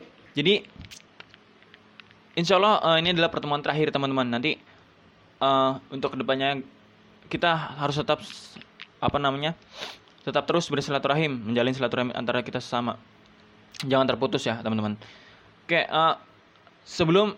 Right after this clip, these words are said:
ini kan ada materi terakhirnya, uh, dari saya dan beberapa pesan nantinya bakal saya sampaikan kepada teman-teman semua yang insya Allah, uh, bisa membangun, bisa, uh, memberikan tips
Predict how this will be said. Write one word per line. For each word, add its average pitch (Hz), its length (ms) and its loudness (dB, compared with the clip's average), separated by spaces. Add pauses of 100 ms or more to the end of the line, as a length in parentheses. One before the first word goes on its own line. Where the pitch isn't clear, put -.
ini 170 80 -4
kan 196 160 0
ada 156 160 4
materi 135 320 0
terakhirnya, 127 480 -4
uh, - 80 -18 (160)
dari 131 240 0
saya 120 240 0 (320)
dan 127 160 0
beberapa 123 320 0
pesan 127 240 -4
nantinya 139 240 -2
bakal 120 320 0
saya 120 160 -6
sampaikan 120 400 0
kepada 120 240 2
teman-teman 117 320 2
semua 120 400 0 (960)
yang 143 160 0
insya 139 160 0
Allah, 151 240 4
uh, 120 400 2
bisa 110 240 -2
membangun, 135 560 2 (240)
bisa, 127 400 0 (160)
uh, 123 160 2
memberikan 135 400 0
tips - 320 -2